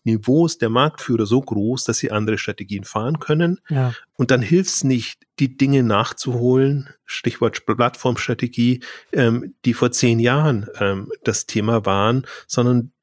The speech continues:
Speaker 1: du musst eigentlich antizipieren und überlegen, wo, wo geht das hin und wo muss ich mich positionieren, wo kann ich
Speaker 2: Ja.
Speaker 1: da sein? Und momentan haben wir halt das Thema zum Beispiel Food and Delivery, äh,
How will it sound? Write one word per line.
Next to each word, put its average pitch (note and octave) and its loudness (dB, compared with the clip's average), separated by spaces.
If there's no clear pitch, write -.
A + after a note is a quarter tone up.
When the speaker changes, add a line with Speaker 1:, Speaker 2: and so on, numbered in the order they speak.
Speaker 1:
du C3+ 2
musst C#3 2
eigentlich A#2+ 0
antizipieren G#2+ -2
und G#2 -6
überlegen, A2 -2
wo, B2 2
wo B2 2
geht - -2
das - -4
hin C3 0
und B2 -4
wo B2 4
muss C3 2
ich - -12
mich A2+ -2
positionieren, A2+ -2
wo A2+ 2
kann - -4
ich C3+ -2
Speaker 2:
Ja. B2+ 0
Speaker 1:
da B2 2
sein? G2+ -4
Und A2+ -2
momentan A#2 2
haben C3+ 4
wir C3 4
halt B2 0
das - -2
Thema A#2+ 2
zum A#2 -6
Beispiel A2+ 0
Food C3+ 2
and A#2+ 0
Delivery, A#2+ 2
äh, - -8